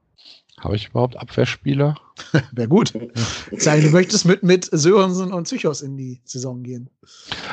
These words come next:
Speaker 1: Ach so, ich hab, ähm, äh, ich hab mich für Toni Leistner entschieden. Den
Speaker 2: Mhm.
Speaker 1: kaufe ich also.
Speaker 2: Ja, okay.
Speaker 1: Von, von
Speaker 2: Was kostet der?
Speaker 1: zwei Millionen.
Speaker 2: Oh, okay.
Speaker 1: Von, äh, Queen's Park Rangers. Und,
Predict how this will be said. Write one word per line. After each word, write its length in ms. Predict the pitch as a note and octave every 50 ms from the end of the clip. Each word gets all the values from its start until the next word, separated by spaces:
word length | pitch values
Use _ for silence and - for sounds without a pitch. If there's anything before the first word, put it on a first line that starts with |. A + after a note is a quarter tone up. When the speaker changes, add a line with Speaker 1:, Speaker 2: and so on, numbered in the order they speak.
| - -
Speaker 1:
Ach 140 | D#3 E3+ -
so, 340 | - - A#3+ A#3+ E3+ A2+ - - - - - - -
ich 220 | - D3 - - E3+
hab, 160 | E3 - - - - -
ähm, 460 | - C3+ C#3 C3 B2 C3 C3 B2+ B2+ - _ _ _ _ _ _ _ _ _ _ - - - - - - -
äh, 240 | C#3 C#3+ C3+ C3 B2+
ich 100 | B2 -
hab 120 | D#3 C#3+
mich 140 | D3 C3 -
für 100 | - C3 -
Toni 240 | - C#3+ C#3 B2+
Leistner 500 | A#2+ A#2 A2 G#2+ A2+ A2 - - E3 E3
entschieden. 540 | E3 F#3 F3+ - - G3+ G#3 G3 A#3 A#3+ B3 - _ _ _ _ _ -
Den 100 | B2 C3
Speaker 2:
Mhm. 60 | D3
Speaker 1:
kaufe 320 | A#2+ C3+ B2 A#2+ - C3+
ich 120 | C#3+ - D3
also. 420 | D3+ E3+ F3+ E3 G3+ A#3+ C4 - _ _ _ _
Speaker 2:
Ja, 240 | B2 A#2+ C3 - -
okay. 200 | A#2 - C3 D#3
Speaker 1:
Von, 440 | - - F3 F3 F3 F#3+ F#3 D#3+ -
von 200 | - F#3 F3+ F3+
Speaker 2:
Was 140 | F3+ F#3
kostet 260 | F3+ - C#3+ - - G3+
der? 160 | G#3+ A#3+ - _ _ _ _ _ _ _ _ _ _
Speaker 1:
zwei 240 | - - - D#3+ F#3+
Millionen. 460 | G#3+ G#3 E3 C#3 B2 G#2 F#2 F2 - _ _ _ _ _ _ _
Speaker 2:
Oh, 340 | - - G2 F#2 D#2+ D#2+ _ _ _ -
okay. 240 | F#2 - - F#2 F#2 _ _ _ _ - - - _ _
Speaker 1:
Von, 560 | _ - - - C3+ B2+ B2 B2+ B2+ B2+ C3 A2+
äh, 220 | - B2+ B2 B2+ -
Queen's 300 | - - C#3+ C#3+ - -
Park 200 | - C#3 A#2 -
Rangers. 520 | B2+ B2+ C3 C#3+ D3+ F3+ G#3+ - - - - - _ _ _ _ - - - - - - - - - - - _ _ _ _ _
Und, 500 | _ - D#3+ F3 F#3 G3 G3 - - -